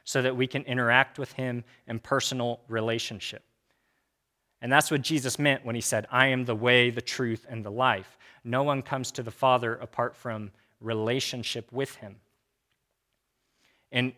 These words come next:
interestingly, if you read the creation account in Genesis, man is the first creature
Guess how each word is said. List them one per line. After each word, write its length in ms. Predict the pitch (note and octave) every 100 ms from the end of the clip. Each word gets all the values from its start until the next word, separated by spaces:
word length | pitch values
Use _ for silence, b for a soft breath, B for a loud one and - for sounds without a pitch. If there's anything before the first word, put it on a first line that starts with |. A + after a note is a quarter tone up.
| _
interestingly, 680 | D#3 F#3 F3+ - C#3 B2 A#2+
if 160 | A2+ -
you 60 |
read 320 | A#2+ C#3 C#3 A#2 b b b _ _
the 280 | B2 A#2+ G#2+
creation 460 | - C#3+ C#3+ - B2+
account 320 | - B2 B2
in 100 | G#2+
Genesis, 580 | A2+ C#3+ B2+ A2 G#2 - b b b
man 400 | A#2 C3 G#3+ G3+
is 160 | C3+ -
the 140 | C3
first 420 | - C#3+ D#3 -
creature 680 | - D#3 D#3+ - A2 G2+ C3